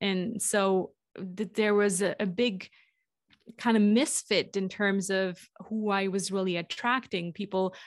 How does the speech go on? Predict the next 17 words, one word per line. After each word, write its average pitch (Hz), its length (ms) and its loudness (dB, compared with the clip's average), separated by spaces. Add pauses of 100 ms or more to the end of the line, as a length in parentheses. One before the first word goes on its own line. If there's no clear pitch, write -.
(120)
were 196 120 0
asking 185 760 -2
me, 185 500 2
you 185 120 0
know, 180 360 -4 (320)
to 202 200 -2 (100)
generate 196 540 4
a 185 60 2
thousand 190 580 0
leads 220 400 2
on 185 320 -2
LinkedIn, 190 680 -2
uh, 175 280 -2
every 180 200 -4
week. 226 440 4
And, 175 200 -2
and 196 220 -2